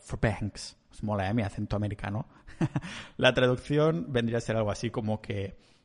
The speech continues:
ah, "Canciller al borde de un segundo rescate bancario". Am, al parecer, nosotros no éramos los únicos enfadados al funcionamiento de, al funcionamiento del sistema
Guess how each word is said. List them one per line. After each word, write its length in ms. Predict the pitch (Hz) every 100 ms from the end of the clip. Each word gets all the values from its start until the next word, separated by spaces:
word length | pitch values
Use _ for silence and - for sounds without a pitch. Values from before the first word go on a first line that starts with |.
| _ _ -
ah, 280 | 120 104 101
"Canciller 500 | 113 113 123 123 156
al 120 | 131
borde 300 | 113 127 131
de 60 | 123
un 120 | 117
segundo 380 | - 113 120 117
rescate 460 | 110 104 107 104 104
bancario". 540 | 95 101 101 110 - - _ - _ _ _ _ _ _ _ -
Am, 500 | 113 113 113 113 - - -
al 140 | 135
parecer, 540 | 131 131 - 175 220 - - - _ -
nosotros 600 | 147 127 - 147 - 165 131
no 180 | 120
éramos 440 | 123 127 120 110 -
los 320 | 101 101 -
únicos 460 | 131 120 104 110 110
enfadados 840 | 107 - 104 104 110 107 104 -
al 160 | 107 104
funcionamiento 680 | 113 - 107 101 104 110 104
de, 460 | 104 98 98 98 -
al 80 |
funcionamiento 520 | - 107 104 110 107 107
del 120 | 98
sistema 480 | 101 - 101 101